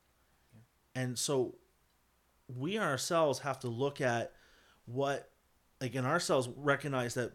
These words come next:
Speaker 2: look, if, if Satan is going and attacking Je-, Jesus in that capacity, he's gonna do the same to us. He's gonna come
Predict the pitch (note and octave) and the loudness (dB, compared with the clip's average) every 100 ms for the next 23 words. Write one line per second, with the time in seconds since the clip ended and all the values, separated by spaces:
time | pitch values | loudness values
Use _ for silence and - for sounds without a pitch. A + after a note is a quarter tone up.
0 | - D3+ - - C3 A2 - _ _ _ | -2 0 0 0 -4 -4 -10 _ _ _
1 | _ _ - A#2 - F3 E3+ C#3+ B2 C#3 | _ _ -8 -4 0 0 0 -2 -2 0
2 | C#3+ B2+ A2 C3+ B2 C3 A2 G#2 A#2 A#2+ | 2 2 0 -2 -2 -2 -6 -6 -8 -6
3 | A2+ B2 D#3+ - - C3 A#2 A#2 - A2+ | -2 0 -2 -4 -4 -2 0 -2 -6 -2
4 | G#2+ - D#3+ F#3+ G#3 - - - - C#3 | -2 -2 -4 -6 -8 -18 -20 -14 -4 -2
5 | B2 C#3+ B2+ B2 A2+ A#2 G#2 G#2 F#2 - | 0 0 2 0 0 -4 -4 -4 -6 -10
6 | - - _ _ _ - A#2+ C3+ D3 D3 | -16 -18 _ _ _ -4 -4 -2 -2 -4
7 | - D3 C3+ C3 | -6 -2 -2 -4